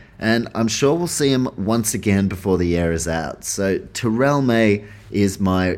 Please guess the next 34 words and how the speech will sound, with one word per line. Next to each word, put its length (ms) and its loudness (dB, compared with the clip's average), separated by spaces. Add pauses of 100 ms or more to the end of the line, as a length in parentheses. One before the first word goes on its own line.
reserve 500 0
grade 220 2
performer 500 -2
for 160 -12
the 60 -10
Sydney 320 -6
Roosters. 880 -4 (680)
Up 160 -2
next, 580 0
the 80 -2
Dragons 580 2
host 320 2
Manly 680 2
in 140 0
round 300 0
nineteen. 680 0 (240)
That 140 0
is 120 -2
gonna 160 0
be 260 2
unreal. 720 2 (260)
We 120 0
have 160 2
some 380 -2 (180)
fucking 560 -2 (160)
dope 320 2
fixtures. 720 -2 (380)
Eels, 380 2
Broncos, 840 2 (220)
you've 100 -6
got 160 -2
the 80 -10
Panthers, 500 -2
Sharks. 680 -2